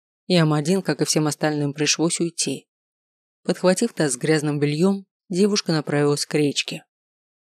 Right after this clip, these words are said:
Чуть позже старший сын старосты, выпучив глаза,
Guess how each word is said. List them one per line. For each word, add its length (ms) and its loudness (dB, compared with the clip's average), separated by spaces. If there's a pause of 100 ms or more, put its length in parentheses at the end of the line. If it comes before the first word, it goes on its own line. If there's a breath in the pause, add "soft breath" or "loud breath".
(180)
Чуть 240 -2
позже 400 2
старший 460 0
сын 260 0
старосты, 680 -2 (100)
выпучив 540 0
глаза, 480 0